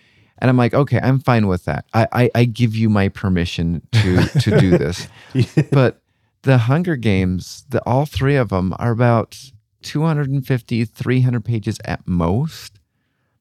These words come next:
Speaker 1: And they decided to slow everything down and make a part one, part two movie.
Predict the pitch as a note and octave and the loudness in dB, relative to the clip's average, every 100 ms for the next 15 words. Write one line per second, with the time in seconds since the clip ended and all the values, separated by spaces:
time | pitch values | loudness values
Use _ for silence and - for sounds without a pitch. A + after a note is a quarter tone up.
0 | _ - A#2 A#2+ A#2 G#2+ E2+ - A#2 A#2 | _ -4 0 2 2 0 -2 0 0 2
1 | B2 - A2+ A2 A2 - - - B2+ G#2+ | 0 0 2 0 -2 -6 -10 -6 0 0
2 | G2 G2 G2+ _ _ _ - - A2 B2 | 0 -2 -8 _ _ _ -18 -4 0 2
3 | C3 C3 B2+ B2+ B2 A2 G#2 G#2 - G2+ | 2 0 -2 -2 0 0 0 0 -2 -2
4 | G2 G2+ - G2+ F#2 - _ _ - - | 0 -2 -6 -4 -4 -6 _ _ -16 -6
5 | G2+ - G2+ G2+ - G2+ - - - A2 | -6 -4 -4 -4 -4 -6 -6 -10 -4 -2
6 | F#2+ F#2+ F2 G#2 B2 | 0 -2 -2 -4 -4